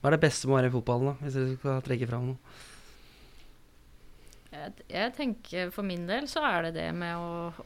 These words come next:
Speaker 2: å drive prosesser fremover, lykkes med ting som man jobber med over tid, og, og ser at spillere utvikler seg.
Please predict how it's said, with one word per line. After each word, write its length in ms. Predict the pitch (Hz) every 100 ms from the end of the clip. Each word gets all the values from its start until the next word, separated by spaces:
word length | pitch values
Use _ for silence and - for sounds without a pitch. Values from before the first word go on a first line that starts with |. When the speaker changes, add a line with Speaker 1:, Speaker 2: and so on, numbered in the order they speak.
| 180
Speaker 2:
å 60 |
drive 800 | 180 180 180 160 156 147 143 156 165 165
prosesser 800 | - 165 160 - - - 165 165
fremover, 640 | 160 156 151 151 190 220 208
lykkes 720 | 180 190 - - - 156 156 -
med 140 | 165
ting 220 | 170 165 170 165
som 180 | - 170 170 170 170 170 170 170
man 180 | 170 175
jobber 300 | 170 160 - 156
med 380 | 180 196 190 151
over 320 | 160 165 165
tid, 460 | 185 247 285 233 175
og, 300 | 180 175 180 - - - -
og 160 | - 190
ser 380 | - 165 160 165
at 140 | 175 - -
spillere 580 | - - 165 160 160 165 170 165 175
utvikler 540 | - 165 - 160 165 175
seg. 340 | 208 226 220